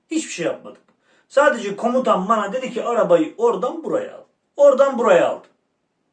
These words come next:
Kendi alanım içerisinde arabayı oradan buraya aldım diye darbe yapmakla suçlanıyorum. Bunun gibi niceleri. Bunun gibi niceleri. Dün işte görüyorsunuz insanlar Yunanistan'a kaçıyor. Hani bir oturup düşündüğün zaman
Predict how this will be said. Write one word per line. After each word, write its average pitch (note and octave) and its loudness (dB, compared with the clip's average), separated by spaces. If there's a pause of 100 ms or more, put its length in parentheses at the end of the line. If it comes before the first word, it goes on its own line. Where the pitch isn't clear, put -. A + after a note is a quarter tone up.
(160)
Kendi G3+ 0
alanım G3+ 2
içerisinde G3 -4 (340)
arabayı D4 4
oradan D#4 4
buraya C#4+ 6
aldım B3 4
diye B3+ -4
darbe G3 -2
yapmakla F3 -4
suçlanıyorum. - -16 (460)
Bunun C4+ -4
gibi B3 -4
niceleri. F3 -4 (1000)
Bunun G#3+ -4
gibi G3 -6
niceleri. C3 -10 (1160)
Dün C#4+ -2
işte G#3+ -4
görüyorsunuz F3 -2
insanlar F3+ -2
Yunanistan'a F3+ -4
kaçıyor. E3+ -4 (840)
Hani D3 -10
bir G3+ -10
oturup G3 -2
düşündüğün F3 -6
zaman D#3+ -6